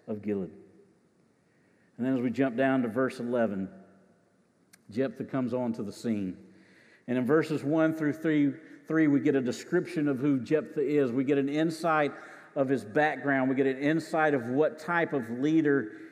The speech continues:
he could possibly be. Now, Jephthah the Gileadite was a mighty warrior,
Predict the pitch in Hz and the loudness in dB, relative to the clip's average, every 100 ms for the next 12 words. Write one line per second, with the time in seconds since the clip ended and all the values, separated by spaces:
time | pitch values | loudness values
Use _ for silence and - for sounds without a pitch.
0 | - - 139 127 113 131 131 - 117 110 | -20 -4 -2 -2 -4 -6 -6 -4 -4 -4
1 | 110 101 90 - _ _ _ _ _ _ | -4 -6 -10 -20 _ _ _ _ _ _
2 | _ - _ 139 139 131 175 170 147 139 | _ -20 _ -2 0 4 2 4 0 0
3 | 135 - 127 113 160 151 123 120 120 - | -6 -12 -8 2 4 4 4 2 -2 -8
4 | - 123 117 113 123 135 135 127 139 120 | -6 -4 0 2 2 0 0 2 2 2
5 | 95 92 | 0 -6